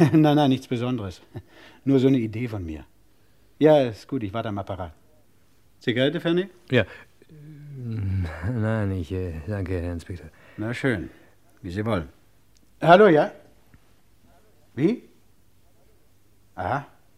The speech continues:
Speaker 1: Hm. Na, schönen Dank auch, Pelé.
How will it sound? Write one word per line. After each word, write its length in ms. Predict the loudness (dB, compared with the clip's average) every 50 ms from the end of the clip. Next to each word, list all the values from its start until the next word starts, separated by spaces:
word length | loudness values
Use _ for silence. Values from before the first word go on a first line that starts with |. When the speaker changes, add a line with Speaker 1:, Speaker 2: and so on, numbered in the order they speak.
| _ _ _ _ _ _ _ _ _ _ _ _ _ _ _ _ _ _ _ _ _ _ -10
Speaker 1:
Hm. 240 | -8 -8 -8 -10 -14 -20 _ _ _ _ _ _ _ _ _ _ _ _ _ _ _ _ _ _ _ _ _ _ _ _ _ _ _
Na, 220 | 2 4 6 6 6
schönen 200 | 4 4 2 4
Dank 200 | 4 2 2 0
auch, 140 | -2 -6 -8
Pelé. 320 | -14 -16 -14 -14 -16 -18